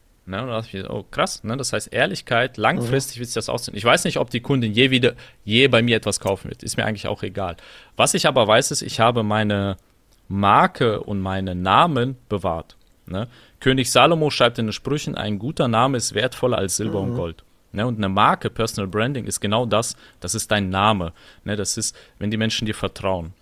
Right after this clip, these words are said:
Speaker 1: Wenn das einmal weg ist, dann hilft dir kein Personal Branding Berater, dann hilft dir kein, kein schlaues Canva-Design für dein LinkedIn-Profil oder dann hilft dir auch nicht der beste Call to Action oder die coolste Marketingfarbe.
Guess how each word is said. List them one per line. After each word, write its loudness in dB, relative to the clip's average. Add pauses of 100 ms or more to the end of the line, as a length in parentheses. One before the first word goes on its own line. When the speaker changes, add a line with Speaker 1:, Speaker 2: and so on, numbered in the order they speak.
(160)
Speaker 1:
Wenn -2
das 2
einmal 2
weg 0
ist, -6 (420)
dann 2
hilft 2
dir 2
kein 0
Personal 2
Branding 0
Berater, -2
dann -4
hilft -6
dir -2
kein, 0 (380)
kein 2
schlaues 2
Canva-Design 2
für -4
dein 2
LinkedIn-Profil -2
oder -2 (340)
dann 0
hilft 0
dir 2
auch 0
nicht -4
der 0
beste -2
Call -2
to -6
Action -4
oder 0 (240)
die -10
coolste 0
Marketingfarbe. 2